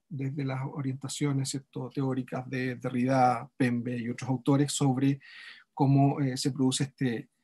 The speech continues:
este juego, digamos, de representaciones que parece, eh, no ser,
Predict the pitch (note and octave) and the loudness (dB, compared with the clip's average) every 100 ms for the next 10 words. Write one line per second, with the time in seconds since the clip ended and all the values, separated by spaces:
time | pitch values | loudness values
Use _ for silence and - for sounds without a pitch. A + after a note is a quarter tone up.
0 | _ _ _ _ - - C#3 D#3+ D3 D3 | _ _ _ _ -10 -6 0 4 8 8
1 | C#3 C3+ C#3 C3+ C3 A#2+ A#2 A#2+ A2 A2+ | 8 6 4 2 0 -4 -6 -8 -6 -4
2 | - C3+ C3 C3+ - B2 B2+ - A#2 B2 | 0 0 0 -2 -4 -6 -4 -6 -4 -4
3 | - B2 A#2+ - A#2+ A2 A2+ C#3 C#3 D3 | -4 -6 -8 -8 -8 -8 -2 0 0 2
4 | C3+ C3+ | 0 -2